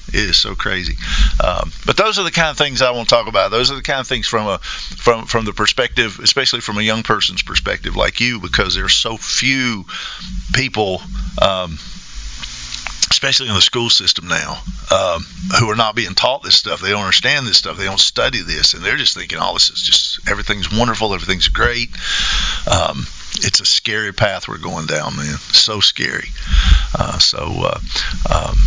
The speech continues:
but, but if you were to ask, in fact, I think you've, I think you've gotten in trouble a couple of times at school because of this. Not in a lot of trouble, but you got, you got stink-eyed, um, when you stood up to teachers who said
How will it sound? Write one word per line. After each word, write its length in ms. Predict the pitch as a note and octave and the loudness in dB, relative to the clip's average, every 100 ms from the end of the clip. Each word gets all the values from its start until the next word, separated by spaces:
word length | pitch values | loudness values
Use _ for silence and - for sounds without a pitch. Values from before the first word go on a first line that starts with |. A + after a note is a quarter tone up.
| - - - - | 6 2 -2 6
but, 200 | - F#2+ - E2+ | 6 6 2 2
but 120 | G2 | 4
if 120 | A2+ | 4
you 100 | D3 | 0
were 80 | D3 | 2
to 120 | A#2+ | 4
ask, 540 | A#2 A#2+ C3+ G2 - - - - - | 4 2 2 2 0 -2 -8 -12 -8
in 60 | - | 2
fact, 260 | A2 - | 2 2
I 40 | F#2+ | 0
think 320 | - B2+ - | 0 0 -2
you've, 360 | G2+ F2 - - - - A2+ - - | -4 -4 -8 -10 -10 -10 -10 -8 -2
I 60 | |
think 240 | - C#3 - | 0 0 0
you've 260 | F2+ E2 | -2 -2
gotten 260 | - F#2+ F2 | 0 0 0
in 80 | E2+ | 0
trouble 320 | - A#2 F#2+ | 2 2 -2
a 60 | - | -2
couple 260 | G#2 - | -2 -2
of 60 | F2 | 0
times 260 | G2+ F#2 | 0 2
at 60 | - | 0
school 300 | - C3 C#3+ | 0 -2 -4
because 420 | E2+ - F2 D#2+ | -4 -4 -2 -4
of 60 | D#2+ | -2
this. 500 | D#2+ D#2 - - - - | 0 2 2 0 -4 0
Not 240 | G#2 A#2 F2+ | 2 2 0
in 80 | |
a 100 | C#2+ | -2
lot 180 | D2+ D#2+ | 2 0
of 60 | - | 0
trouble, 300 | - - - | -4 -4 -4
but 240 | F2 - | 0 2
you 120 | - E2+ | 2 2
got, 300 | G2+ E2+ - - - - - - - | 0 2 6 6 6 2 2 0 2
you 120 | - G2 | 4 4
got 200 | G2 - | 0 4
stink-eyed, 960 | - - - - A#2+ G2+ F2+ C#2+ B1+ - - - - | 6 6 4 2 0 0 0 0 -4 -6 -6 -6 0
um, 380 | F2+ F2 D#2+ C#2+ G2 | 2 2 -2 -2 2
when 200 | G2 G2 | 4 4
you 300 | G2+ F#2+ F2+ - - - - - - - - - | 2 2 -2 -6 -14 -6 -4 -4 -4 -4 -2 2
stood 320 | - - B2 | 2 2 0
up 140 | C#3 C#3+ | 2 2
to 100 | - | 0
teachers 420 | C3 G#2+ F#2 - | 0 -2 0 0
who 100 | G#2+ | 2
said 380 | - G#2+ F#2+ | 0 0 -4